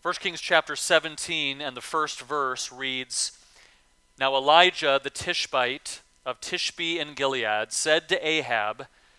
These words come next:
'As the Lord, the God of Israel, lives, before whom I stand,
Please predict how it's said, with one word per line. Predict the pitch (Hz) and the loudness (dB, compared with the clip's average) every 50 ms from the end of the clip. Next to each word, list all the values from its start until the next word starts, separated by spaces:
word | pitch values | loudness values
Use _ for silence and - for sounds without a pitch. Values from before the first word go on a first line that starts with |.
| _ _ _ _ | _ _ _ _
'As | - 139 143 151 170 175 170 160 - | 2 6 8 8 8 6 4 0 -4
the | - 165 | -6 -6
Lord, | 151 139 143 151 156 160 160 160 156 - | -4 -4 -4 -2 -2 0 0 -2 -2 -2
the | 151 | -6
God | 147 - 139 135 139 143 143 143 | -2 0 2 4 4 4 4 4
of | 143 127 139 | 2 -2 -4
Israel, | 139 147 147 139 - 135 135 135 135 135 135 131 | -6 -8 -8 -8 -8 -8 -8 -6 -6 -6 -6 -4
lives, | 127 127 127 127 127 127 123 123 120 - - - - - - - _ _ _ | -2 -2 0 0 -2 -4 -8 -8 -8 -8 -8 -10 -14 -20 -20 -20 _ _ _
before | 123 113 - - - 147 151 160 165 160 | -16 -14 -14 -12 -10 -6 -2 -2 -2 -2
whom | 139 135 151 151 156 151 156 | -4 -8 -10 -10 -10 -10 -8
I | 151 147 139 139 143 | -4 -2 0 0 0
stand, | 139 - - - - 131 117 113 110 104 101 107 107 113 | 0 -2 -4 -4 -4 -6 -6 -6 -8 -10 -12 -14 -18 -20